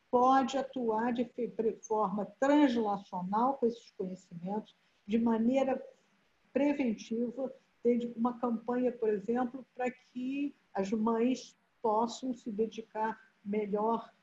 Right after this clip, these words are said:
aos cuidados do bebê. Porque a gente já sabe,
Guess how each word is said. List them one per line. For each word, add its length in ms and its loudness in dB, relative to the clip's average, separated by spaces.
aos 280 -2
cuidados 640 -2
do 160 -6
bebê. 400 -2
Porque 260 -2
a 40 6
gente 240 0
já 180 6
sabe, 560 0